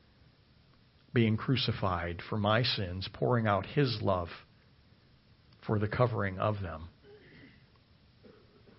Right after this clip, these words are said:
And help us to likewise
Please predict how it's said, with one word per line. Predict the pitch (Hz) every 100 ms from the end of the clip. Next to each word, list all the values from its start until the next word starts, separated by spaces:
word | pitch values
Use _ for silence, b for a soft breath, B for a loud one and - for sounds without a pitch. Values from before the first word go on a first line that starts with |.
| - _ - - _ _ - - - -
And | 107
help | 104 113 107
us | 110 92 - - - - - - _ - _ _ _ _ _ - _ - _ - -
to | 127
likewise | 117 135 139 120 107 95 92 90